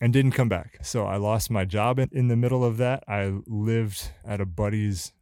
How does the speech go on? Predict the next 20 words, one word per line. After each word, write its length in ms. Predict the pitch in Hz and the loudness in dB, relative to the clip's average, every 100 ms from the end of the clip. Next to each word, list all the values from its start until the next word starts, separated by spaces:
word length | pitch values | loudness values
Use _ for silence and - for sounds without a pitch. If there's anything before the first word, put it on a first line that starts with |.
| _ _ | _ _
hole 420 | - - 117 113 | -14 0 2 4
in 100 | 113 | 2
the 80 | 107 | 2
wall 340 | 98 107 110 98 | 2 2 2 0
apartment 580 | - 123 120 135 123 - _ _ _ | 0 0 0 -2 -6 -10 _ _ _
for 140 | _ 120 | _ -4
a 40 | |
couple 280 | - 117 113 | -2 -2 0
weeks 400 | 110 113 - - | 0 -2 -6 -10
and 100 | 98 | -8
got 200 | 98 - | -8 -6
kicked 220 | 123 - | -6 -4
out 120 | 113 | -6
of 80 | 101 | -6
the 80 | 92 | -4
house. 380 | 107 110 - - | -4 -4 -8 -10
And 360 | 147 151 147 139 - _ _ | -2 0 0 -4 -10 _ _
let's 300 | 131 131 - | 0 0 0
not 180 | 135 131 | -2 0
forget, 360 | 131 123 120 | 0 0 -2